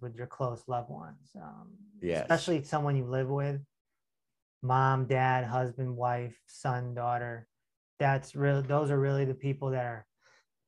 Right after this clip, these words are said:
Speaker 1: gonna get you, you know, and, and this
Speaker 2: Right.
Speaker 1: is how, and this is how we, we test ourselves. We have to go into the line of fire. After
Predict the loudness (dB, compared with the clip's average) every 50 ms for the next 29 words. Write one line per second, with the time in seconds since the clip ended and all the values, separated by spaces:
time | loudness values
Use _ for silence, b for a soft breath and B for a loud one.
0 | 0 2 2 4 6 6 6 6 6 4 -2 -10 -10 -10 -10 -8 -6 -6 -4 -4
1 | -4 -4 -4 -6 -6 -8 -8 -8 -6 -4 -2 0 2 4 4 6 6 4 4 2
2 | -2 -2 0 0 2 0 -2 -4 -6 -4 -2 0 0 0 -2 -4 -6 -4 0 0
3 | 2 2 2 2 0 0 -2 -4 -8 _ -14 -10 -8 -8 -6 -2 0 0 0 0
4 | -2 -4 -4 -4 -4 -6 -6 -6 -6 -8 -10 -14 _ b b b b b b b
5 | b b -4 -2 0 4 6 6 4 4 2 0 0 2 4 4 4 4 2 -2
6 | -6 -4 -2 0 0 0 -2 -2 -2 -2 0 0 2 2 2 0 0 0 -2 -2
7 | -4 0 2 4 4 4 4 2 0 -2 -8 -14 _ _ _ _ _ _ _ _
8 | _ _ _ _ _ _ -8 -2 4 6 8 8 6 6 4 2 2 4 4 2
9 | 0